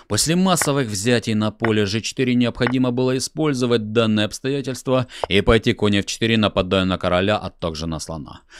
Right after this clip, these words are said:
На оборонительное король Ф семь поменяться на поле Е шесть. Да, белые теряют пешку, но их король перемещается на королевский фланг, и наличие двух слонов позволяет рассчитывать белым на спасение.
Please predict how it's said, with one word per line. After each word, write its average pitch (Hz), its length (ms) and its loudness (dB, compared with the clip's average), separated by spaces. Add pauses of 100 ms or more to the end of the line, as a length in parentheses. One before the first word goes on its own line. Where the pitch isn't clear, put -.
(140)
На 90 280 4
оборонительное 156 680 4
король 110 300 2
Ф 101 80 -2
семь 95 200 0
поменяться 101 600 0
на 85 140 -4
поле 92 300 -2
Е 151 160 -2
шесть. - 300 -8 (240)
Да, 160 380 2
белые 156 340 2
теряют 139 460 0
пешку, 160 320 -2
но 135 180 4
их 127 160 0
король 104 300 0
перемещается 98 760 0
на 90 140 -4
королевский 90 540 -2
фланг, 131 360 -6 (280)
и 127 80 4
наличие 156 520 4
двух 120 280 0
слонов 127 360 0 (140)
позволяет 113 600 2
рассчитывать 95 500 -2
белым 87 480 -4
на 76 180 -8
спасение. 62 680 -14